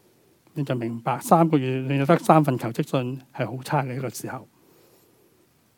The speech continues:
但係結果係點呢？三份嘅求職信有兩份回覆我，我兩份工都做埋。度過啦吓，做一份唔啱，再做一份，有得揀添噉樣。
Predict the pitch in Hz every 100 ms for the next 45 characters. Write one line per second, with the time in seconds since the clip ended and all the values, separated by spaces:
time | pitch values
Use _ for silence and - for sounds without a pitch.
0 | _ - 143 139 143 165 156 160 160 143
1 | 139 156 160 - _ - _ _ _ _
2 | _ _ 220 202 170 156 151 135 190 -
3 | 147 147 156 - - _ 143 143 139 143
4 | 135 113 113 160 131 123 120 - _ _
5 | _ _ _ _ _ _ _ _ - 147
6 | 139 147 131 120 156 147 113 101 98 -
7 | _ _ _ - _ - 139 139 143 143
8 | 151 135 139 127 151 123 120 123 127 143
9 | 139 123 117 120 120 123 131 - 120 120
10 | 135 139 127 117